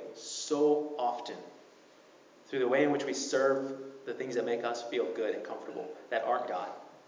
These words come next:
And they keep us from doing the real work of the ministry, being out among the lost, being the light in this world, the salt of the earth, who are confident about who we are in Christ,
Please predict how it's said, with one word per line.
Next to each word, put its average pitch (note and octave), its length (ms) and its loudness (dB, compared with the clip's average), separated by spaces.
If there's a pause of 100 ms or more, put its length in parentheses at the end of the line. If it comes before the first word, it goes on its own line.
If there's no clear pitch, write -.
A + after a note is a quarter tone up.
(420)
And C3+ 120 -2
they D3+ 80 4
keep A#3 360 0
us - 260 4
from C#3 160 0
doing C3 320 2
the B2 80 0
real - 720 6
work D3 160 2
of B2 80 2
the A#2+ 60 2
ministry, A2+ 400 -2 (1600)
being D3 180 2
out D3+ 200 10
among D#3+ 200 6
the A#2 60 2
lost, - 540 2 (840)
being D#3 380 6
the B2+ 80 4
light C3+ 440 8 (380)
in C3+ 220 -2
this C3 260 0 (300)
world, A#2 380 4 (260)
the - 80 -2
salt - 720 4
of B2 120 -2
the A#2+ 120 -4
earth, A#2+ 340 0 (1200)
who E3 100 6
are C3+ 120 10
confident D#3+ 640 6
about B2+ 320 6
who D3+ 140 10
we C#3 200 4
are A#2+ 420 6
in A#2 100 -2
Christ, - 540 0